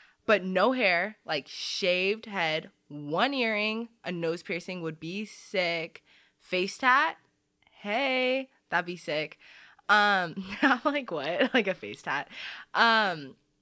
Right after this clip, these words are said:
okay, some s-, cool socks, 'cause his Dickies would be rolled up. And then, like, some fire shoes. Like, I'm talking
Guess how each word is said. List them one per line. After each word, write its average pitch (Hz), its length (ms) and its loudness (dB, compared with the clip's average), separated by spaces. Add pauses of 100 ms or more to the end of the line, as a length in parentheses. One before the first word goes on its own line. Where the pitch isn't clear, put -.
(260)
okay, 190 360 0 (200)
some 214 280 -2
s-, - 340 -10
cool 277 280 0
socks, 180 840 0
'cause 202 200 -8
his 180 200 -10
Dickies 175 420 -10
would 165 120 -14
be 170 140 -12
rolled 151 360 -8
up. 123 320 -4 (720)
And 233 160 0
then, 226 400 2
like, 202 220 -2
some 220 200 -6
fire 160 560 2
shoes. 190 600 -6 (260)
Like, 185 300 -2
I'm 196 220 0
talking 196 800 -2